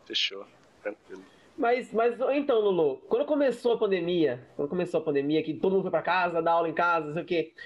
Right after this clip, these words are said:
Speaker 2: como é que foi pra você ter essa transição? Porque a sua aula, a sua aula em sala de aula, pô, eu e o Bruno já teve, e era uma aula excelente, era uma aula boa,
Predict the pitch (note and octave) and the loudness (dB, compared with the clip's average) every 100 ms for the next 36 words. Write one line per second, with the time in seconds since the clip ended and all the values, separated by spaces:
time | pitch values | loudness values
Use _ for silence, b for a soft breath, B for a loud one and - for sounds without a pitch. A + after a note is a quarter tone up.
0 | B G3+ B3+ - A3+ G#3 G3 F#3 - F3+ | B -2 -2 0 0 2 2 0 -2 -4
1 | - F#3 F#3 G3 F#3 E3 - D#3 D3 - | -2 -2 0 -2 -4 -4 -2 0 0 -2
2 | F#3+ F#3 E3 - G3 F3+ G3+ A#3+ - F3+ | 0 0 -2 0 2 4 2 2 -2 -4
3 | F#3+ F#3+ G#3+ G3+ F#3 F3+ F3+ F3 D#3+ E3 | 0 2 2 0 -4 -2 -2 0 2 2
4 | G#3+ E3 C#3+ C#3 D#3+ D#3+ D#3 D#3 - E3 | 2 0 0 0 0 -4 -4 -4 -4 -2
5 | G3+ A#3+ B B B - E3 E3 E3 D#3 | -2 -6 B B B -6 -4 2 2 2
6 | D3+ D#3 F#3+ A3+ A3 G#3+ F#3 F3+ G#3 F3+ | 2 2 2 2 2 2 0 -2 -2 0
7 | D#3+ D3+ D#3+ F3+ F3+ E3 F3 G#3+ D4 | -2 -2 0 0 0 0 2 2 -2